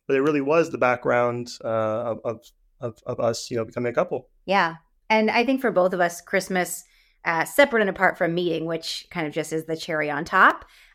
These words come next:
Speaker 2: um, like, Christmas has always been my favorite season across the board. Um, it was always a really big, uh,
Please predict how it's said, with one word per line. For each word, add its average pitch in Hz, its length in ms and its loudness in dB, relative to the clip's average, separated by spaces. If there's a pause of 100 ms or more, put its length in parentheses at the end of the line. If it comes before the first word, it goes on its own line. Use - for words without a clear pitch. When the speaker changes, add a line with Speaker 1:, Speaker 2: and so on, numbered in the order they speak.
Speaker 2:
um, 180 640 2 (720)
like, 185 340 0 (200)
Christmas 240 380 0
has 196 140 2
always 175 320 4
been 160 440 -2
my 160 200 -6
favorite 170 380 -4
season 190 600 -2 (340)
across 180 400 -2
the 190 60 -6
board. 208 520 6 (280)
Um, 170 480 0
it 190 120 0
was 190 120 0
always 185 240 4
a 180 60 -2
really 175 320 0
big, 165 520 -2 (440)
uh, 151 300 -2